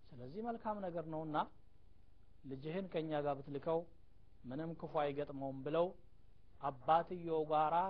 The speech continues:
ተጨቃጭቀው ተወያዩ። አባትየው ከዚህ በኋላ ምን አደረጉ? ልጁ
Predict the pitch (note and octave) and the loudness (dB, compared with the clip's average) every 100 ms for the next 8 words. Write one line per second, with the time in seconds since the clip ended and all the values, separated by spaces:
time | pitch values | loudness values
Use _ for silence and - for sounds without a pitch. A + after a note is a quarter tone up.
0 | F#3+ D#3 D#3 C#3+ D3 C#3+ - D#3+ F3+ E3+ | 0 -4 -6 -2 -2 -2 -6 -4 -2 2
1 | D#3 D3+ C#3+ C3+ B2+ G3 - - - - | 4 6 4 0 -2 -2 -4 -14 -16 -18
2 | - - - C3+ C3 D#3 D#3 D#3+ E3+ G3 | -16 -16 -8 -8 2 4 4 0 4 4
3 | A3+ - - - - - - - - - | 2 -6 -16 -16 -16 -16 -16 -16 -16 -16
4 | - - - D3 C#3+ D3+ D3+ D3 D3+ D3 | -16 -16 -6 -4 2 4 4 4 0 -2
5 | C3+ C3 B2 A#2 D3+ G3+ - - - - | -2 -2 -6 -4 -6 -8 -12 -16 -16 -16
6 | - - - - - - - - - - | -18 -18 -16 -16 -16 -16 -16 -16 -16 -16
7 | - - - C3 C#3+ | -16 -16 -12 -4 -4